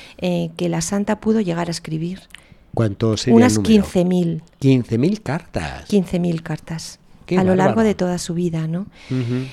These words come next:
Speaker 1: Y, mm, realmente, eh, son muy pocas las que nos dejó, es decir, que son las que tenemos, que al final también es un corpus importante de, de cartas.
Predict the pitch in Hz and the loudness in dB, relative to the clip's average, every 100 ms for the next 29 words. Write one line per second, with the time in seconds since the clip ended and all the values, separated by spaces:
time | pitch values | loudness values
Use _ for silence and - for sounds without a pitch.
0 | - - 202 196 190 185 175 170 170 175 | -14 -2 2 4 4 2 0 -4 -6 -6
1 | 175 180 196 202 202 214 233 233 208 185 | -2 2 2 2 0 0 2 2 2 2
2 | 175 170 170 - - - 214 202 208 226 | 0 -2 -4 -8 -10 -4 2 4 4 2
3 | 240 240 269 247 196 - - 170 165 160 | 0 0 -2 0 -2 -2 -4 -2 0 0
4 | 160 160 160 277 - - 165 - 170 165 | -2 -6 -8 -10 -10 -12 -12 -10 -12 -8
5 | 165 170 170 196 165 165 190 277 165 - | -8 -6 -6 -6 -6 -4 -2 -2 -4 -8
6 | - 151 131 143 - 151 151 160 185 165 | -10 -8 -6 -6 -6 -6 -6 -4 -2 0
7 | 170 175 - - - 175 175 - 170 165 | -2 -2 -12 -16 -6 -2 -2 0 0 0
8 | 175 170 160 160 - 156 156 156 151 151 | -2 -2 -4 -6 -6 -6 -4 -2 -2 -2
9 | 147 139 - 160 156 147 - 147 - | -2 -4 -4 -6 -4 -8 -6 -8 -10